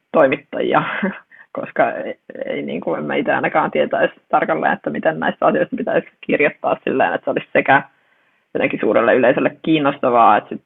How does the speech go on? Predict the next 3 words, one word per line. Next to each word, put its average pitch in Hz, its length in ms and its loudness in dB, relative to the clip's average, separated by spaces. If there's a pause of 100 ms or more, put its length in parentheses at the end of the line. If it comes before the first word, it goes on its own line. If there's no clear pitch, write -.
(120)
niinku - 420 -10 (160)
kuitenkin - 480 -6 (640)
semmoista 156 460 -2